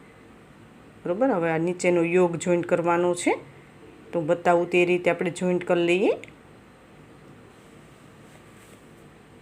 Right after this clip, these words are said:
આ રીતે આપણો આ યોગ છે નીચેના, બરાબર? હવે સીધો ઉથમો ભાગ જોઈને આપણે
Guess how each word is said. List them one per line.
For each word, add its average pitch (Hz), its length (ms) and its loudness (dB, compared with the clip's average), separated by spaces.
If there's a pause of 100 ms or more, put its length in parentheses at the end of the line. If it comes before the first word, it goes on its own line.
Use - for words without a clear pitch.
(580)
આ 165 60 0
રીતે 147 280 -6
આપણો 170 320 -6 (520)
આ 160 40 -6
યોગ 160 360 -2
છે - 180 -10
નીચેના, 151 500 -4
બરાબર? 226 360 0 (1300)
હવે 165 80 -4
સીધો 170 420 -4
ઉથમો 175 300 -2
ભાગ 170 260 -2
જોઈને 175 520 2
આપણે 165 400 0